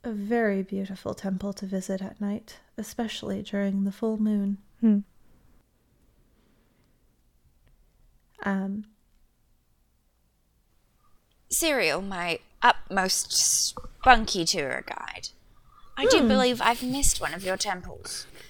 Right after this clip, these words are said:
Speaker 3: I've got Light, Malia,
Speaker 1: Mm-hmm.
Speaker 3: Hako, Sa,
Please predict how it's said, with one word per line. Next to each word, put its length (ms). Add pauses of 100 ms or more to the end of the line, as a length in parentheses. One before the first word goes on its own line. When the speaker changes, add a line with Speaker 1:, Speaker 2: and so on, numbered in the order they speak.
(160)
Speaker 3:
I've 220
got 260
Light, 680 (280)
Malia, 640
Speaker 1:
Mm-hmm. 140 (520)
Speaker 3:
Hako, 600 (240)
Sa, 520